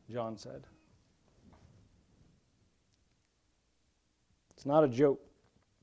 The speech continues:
Fear is one of the most powerful human emotions,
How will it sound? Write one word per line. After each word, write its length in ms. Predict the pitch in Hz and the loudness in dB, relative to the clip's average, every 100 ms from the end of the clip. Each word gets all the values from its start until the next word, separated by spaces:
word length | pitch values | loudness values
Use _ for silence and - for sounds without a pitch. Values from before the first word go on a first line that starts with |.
| _ - - | _ -20 -20
Fear 460 | - 165 170 123 139 | 0 8 12 12 10
is 140 | 117 | 4
one 120 | 127 | 2
of 40 | 123 | 0
the 40 | |
most 120 | 110 | -2
powerful 640 | - 139 135 - 110 107 - _ - _ - _ | 0 2 4 2 -2 -4 -10 _ -20 _ -20 _
human 240 | - 139 117 | -2 0 2
emotions, 640 | 113 120 - 139 - - | 2 0 -2 -10 -16 -16